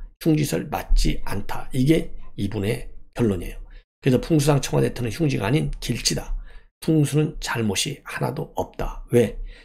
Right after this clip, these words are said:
북악산 중심 맥이 동남쪽으로 내려오면서 그 좌우로 곁가지의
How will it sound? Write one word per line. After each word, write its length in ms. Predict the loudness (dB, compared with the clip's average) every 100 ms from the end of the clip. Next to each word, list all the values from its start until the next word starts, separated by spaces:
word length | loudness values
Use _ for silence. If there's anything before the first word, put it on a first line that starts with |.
| _ _
북악산 480 | 0 2 4 4 2
중심 420 | 2 0 2 2
맥이 360 | 2 2 0 -6
동남쪽으로 640 | -2 2 2 2 -2 -2
내려오면서 720 | -2 -2 -2 -4 -6 -4 -4
그 280 | -2 -2 -2
좌우로 680 | -4 2 4 4 2 -4 -8 -16 -16 -16 -10
곁가지의 880 | -6 -6 0 2 4 4 4 2